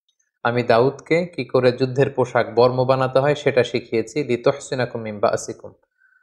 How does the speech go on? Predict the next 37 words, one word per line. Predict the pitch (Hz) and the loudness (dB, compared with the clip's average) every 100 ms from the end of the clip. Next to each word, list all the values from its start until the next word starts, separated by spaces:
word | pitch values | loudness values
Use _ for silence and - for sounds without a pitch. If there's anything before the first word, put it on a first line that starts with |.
| _ _ | _ _
যাতে | 117 - | 0 0
করে | 123 131 | 0 2
এই | 120 | 2
বর্ম | 113 120 123 | 4 2 2
পরার | 117 120 117 117 | 0 4 4 2
কারণে | 123 127 147 - 120 | 0 -2 -4 -8 -6
যুদ্ধের | 127 139 127 135 | -4 -4 0 0
ময়দানে | 123 117 113 120 139 | 2 -2 -2 -2 -2
আঘাত | 120 139 - | 0 0 -2
থেকে | 110 110 | -4 -4
তোমরা | 104 98 | -2 -4
বাঁচতে | 98 - 101 | -4 -6 -8
পারো। | - - - _ _ _ _ _ _ _ _ _ _ _ _ _ _ _ _ _ | -6 -10 -12 _ _ _ _ _ _ _ _ _ _ _ _ _ _ _ _ _
সাইয়েদনা | - 156 175 170 | 2 4 4 6
দাউদ | 139 151 | 6 6
আলাইহিস | 165 160 165 | 6 4 2
সালামের | 170 156 | 0 0
একটি | 160 | 0
বিশেষ | 135 135 156 139 | -2 0 0 0
গুণ | 147 147 | 0 0
ছিল | 156 151 | 2 2
যে | 131 | 2
তিনি | 131 127 | -2 0
নিজ | 127 156 127 | 2 2 2
হাতে | 131 131 | 2 2
উপার্জন | 120 120 110 110 | 2 2 2 -2
করতেন। | 107 - 107 104 _ _ _ _ _ | -4 -6 -8 -12 _ _ _ _ _
এত | 131 127 | 0 2
বড় | 127 131 131 | 2 2 6
রাজত্ব | 113 113 123 - 127 - | 4 4 -2 -2 -4 0
পেয়েও, | 131 147 123 101 | 4 6 6 4
এত | 110 | 0
বড় | 117 120 | 0 0
কিংডম | 120 139 143 143 147 127 | 0 -4 -2 0 -2 2
পেয়েও | 139 156 | 2 2
কিন্তু | 156 120 120 | 0 -8 -8
তিনি | - 123 180 - | -6 -6 -6 -10